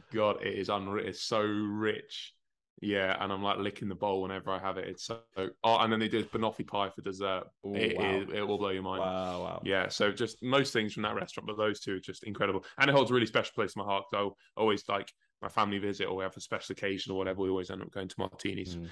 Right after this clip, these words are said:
Speaker 1: Um, so probably those two. Um, person, I was actually thinking about this. Gonna go for a previous guest,
Speaker 2: Wait,
Speaker 1: George
Speaker 2: wait, wait,
Speaker 1: Taplin.
Speaker 2: wait. Okay, we'll go, we'll go to Taplin. Wait, can we have your, can we have your music first?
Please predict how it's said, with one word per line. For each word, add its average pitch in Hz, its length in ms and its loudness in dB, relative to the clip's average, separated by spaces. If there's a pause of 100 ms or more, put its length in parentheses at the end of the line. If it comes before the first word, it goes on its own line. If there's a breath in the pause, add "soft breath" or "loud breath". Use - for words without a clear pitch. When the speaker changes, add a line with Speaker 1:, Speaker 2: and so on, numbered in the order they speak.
(240 loud breath)
Speaker 1:
Um, 90 380 2
so 175 260 2 (140)
probably 98 280 4
those 101 280 4
two. 110 200 4 (360 loud breath)
Um, 98 480 2
person, 127 580 2 (140)
I 120 60 2
was 156 100 6
actually 170 200 2
thinking 147 100 0
about 107 200 6
this. 120 240 2 (220)
Gonna 143 120 0
go 151 80 6
for 151 120 -2
a 143 40 -2
previous 143 420 -2
guest, - 480 -4 (180)
Speaker 2:
Wait, 113 120 6
Speaker 1:
George 123 100 4
Speaker 2:
wait, 117 80 6
wait, 113 100 8
Speaker 1:
Taplin. 110 220 4 (200)
Speaker 2:
wait. 113 80 2
Okay, 110 200 2
we'll 104 100 0
go, 120 240 4
we'll 110 100 -4
go 117 140 4
to 123 100 -2
Taplin. 92 180 -4
Wait, 104 220 0
can 110 100 -8
we 110 80 0
have 117 240 -2
your, 117 180 2
can 117 100 -10
we 123 60 0
have 123 120 2
your 123 100 2
music 113 440 -2
first? - 720 -6